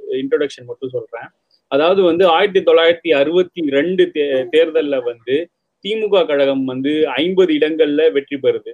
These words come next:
அதுக்கு முன்னாடி பதினஞ்சு இடம், அதுக்கப்புறம் ஐம்பது இடம். காங்கிரஸ் பேர் இயக்கம் வந்து ஐம்பது லட்சம் ஓட்டு பட்-, அஹ், பெற்று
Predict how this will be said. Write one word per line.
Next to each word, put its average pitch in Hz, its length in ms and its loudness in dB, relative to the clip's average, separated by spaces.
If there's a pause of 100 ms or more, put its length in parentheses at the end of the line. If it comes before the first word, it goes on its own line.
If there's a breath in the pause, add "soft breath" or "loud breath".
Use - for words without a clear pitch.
அதுக்கு 147 300 -4
முன்னாடி 160 300 -4 (100)
பதினஞ்சு 147 360 -4
இடம், 117 240 -6
அதுக்கப்புறம் 147 440 -4
ஐம்பது 143 260 -4
இடம். 131 240 -2 (540)
காங்கிரஸ் 226 520 0
பேர் 190 180 2
இயக்கம் 170 380 0
வந்து 156 380 0
ஐம்பது 185 440 0
லட்சம் 170 340 0
ஓட்டு 165 260 -2
பட்-, 143 260 -8
அஹ், 143 360 -2
பெற்று 185 520 0